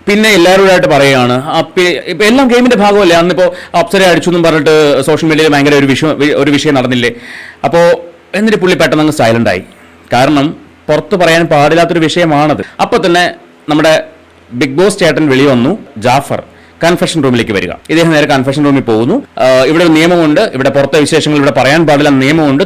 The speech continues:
"താങ്കൾ അത് തെറ്റിച്ചിരിക്കുകയാണ്, ഇപ്പോ സംസാരിച്ച വിഷയം സോ-, സോഷ്യൽ മീഡിയയുമായിട്ട് ബന്ധപ്പെട്ട വിഷയം അവിടെ പറയാൻ പാടില്ലാത്തതാണ്, ഇനി അത് ആവർത്തിക്കരുത്" എന്ന് പറഞ്ഞതിന് ശേഷം ആ ഫോട്ടോ അവിടെ വെച്ചിട്ട് പോയിക്കോളൂ എന്ന് പറഞ്ഞു.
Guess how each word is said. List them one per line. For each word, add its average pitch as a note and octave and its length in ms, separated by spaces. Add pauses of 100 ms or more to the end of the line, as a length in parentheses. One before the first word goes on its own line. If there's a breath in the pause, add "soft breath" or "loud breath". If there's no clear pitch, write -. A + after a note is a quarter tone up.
"താങ്കൾ C#3 240
അത് C#3+ 100
തെറ്റിച്ചിരിക്കുകയാണ്, D#3 800
ഇപ്പോ C#3+ 240
സംസാരിച്ച C#3+ 440
വിഷയം C#3 340
സോ-, D3 100 (160)
സോഷ്യൽ F3 300
മീഡിയയുമായിട്ട് D3+ 360
ബന്ധപ്പെട്ട C#3 320
വിഷയം C#3 340
അവിടെ C3 180
പറയാൻ C#3 240
പാടില്ലാത്തതാണ്, D3+ 720 (460 loud breath)
ഇനി F3+ 120
അത് C#3+ 300
ആവർത്തിക്കരുത്" C3 960 (140)
എന്ന് C3 160
പറഞ്ഞതിന് C#3 380
ശേഷം D#3+ 400 (220)
ആ B2+ 80
ഫോട്ടോ F3 500
അവിടെ B2+ 160
വെച്ചിട്ട് B2+ 240
പോയിക്കോളൂ A#2 260
എന്ന് A#2 160
പറഞ്ഞു. F#2 140